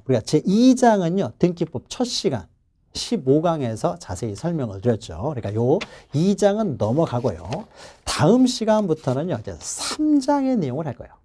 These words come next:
삼 장 보시면은 백구십이 페이지 보시면 등기 절차 총론 이렇게 나오죠. 자, 여기서부터 이제 본격적인 등기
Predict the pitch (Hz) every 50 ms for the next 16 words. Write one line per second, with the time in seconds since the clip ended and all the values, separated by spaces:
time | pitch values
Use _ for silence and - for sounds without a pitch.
0 | _ _ _ _ _ - - _ - - - 285 269 269 269 277 262 247 196 185
1 | 180 - 156 139 110 90 87 127 185 202 190 - 151 151 151 - 180 175 - 151
2 | 135 147 143 - - 147 135 127 113 110 101 107 104 101 98 - - 160 180 175
3 | 160 - 170 147 135 123 120 - 117 104 - - - - - - 285 285 277 269
4 | 262 254 233 202 143 117 - - 101 92 80 85 - _ _ _ _ - - 110
5 | 90 90 127 143 196 226 277 254 226 - - 185 123 120 - - 117 120 120 -
6 | 120 - - 98 90 92 104 147 180 175 - 113 107 98 101 -